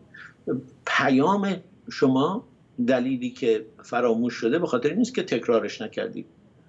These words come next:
به خاطر نیست که انحصار رادیو تلویزیون نداشتید.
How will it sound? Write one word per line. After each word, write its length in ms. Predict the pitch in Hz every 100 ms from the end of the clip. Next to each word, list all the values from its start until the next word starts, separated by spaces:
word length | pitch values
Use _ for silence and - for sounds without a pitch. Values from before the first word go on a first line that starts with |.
| -
به 60 | -
خاطر 300 | 123 143 170
نیست 180 | 208
که 180 | - 220 -
انحصار 500 | 135 131 131 127 113
رادیو 340 | 110 107 107
تلویزیون 600 | 107 107 104 104 101 92 - 110
نداشتید. 420 | 107 104 -